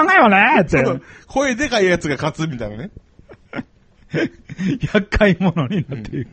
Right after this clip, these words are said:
Speaker 2: うん。うん。いや、それぐらいの方が、
Speaker 1: ああ、そうですか。
Speaker 2: 面白いんちゃうかなと思って。
Speaker 1: ああ、面白さ。
Speaker 2: うん、面白さっていう意味でね。なんか今なんか、
Speaker 1: ああ。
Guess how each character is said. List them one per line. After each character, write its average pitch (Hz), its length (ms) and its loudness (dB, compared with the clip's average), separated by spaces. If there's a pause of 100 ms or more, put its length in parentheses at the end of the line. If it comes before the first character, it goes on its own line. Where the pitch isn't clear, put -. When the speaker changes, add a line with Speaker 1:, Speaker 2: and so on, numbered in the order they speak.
Speaker 2:
う 110 40 -12
ん。 - 20 -12
う - 0 -
ん。 104 280 -12 (1800)
い - 40 -16
や、 120 60 -8
そ - 160 -4
れ 175 120 -4
ぐ 196 60 -6
ら 208 200 -4
い 208 40 -6 (580)
の 240 160 -2
方 330 240 4
が、 117 360 2 (160)
Speaker 1:
あ 143 140 0
あ、 135 40 -2
そ 165 120 -6
う 147 40 -2
で 135 80 -2
す 175 40 -4
か。 220 60 -4
Speaker 2:
面 233 100 0
白 220 220 0
い 131 60 -2
ん 117 40 -6
ち 117 100 -8
ゃ 113 40 -4
う 107 60 -6
か 104 60 -8
な 101 160 -8
と 101 40 -8
思 107 460 -6
っ 95 40 -6
て。 95 60 -6
Speaker 1:
あ 92 40 -6
あ、 - 20 -8 (140)
面 165 160 0
白 165 220 -2
さ。 139 280 -4 (240)
Speaker 2:
う 123 80 -10
ん、 107 380 -8
面 175 200 -6
白 139 180 -4
さ 120 140 -6
っ 107 40 -8
て - 140 -10
い 110 40 -4
う - 20 -4
意 107 120 -8
味 104 80 -12
で 107 60 -10
ね。 156 180 -8
な 185 140 -4
ん - 20 -4
か 220 80 -6
今 285 200 -4
な 196 140 -4
ん 254 80 -8
か、 214 120 -6
Speaker 1:
あ 151 100 -4
あ。 - 60 -10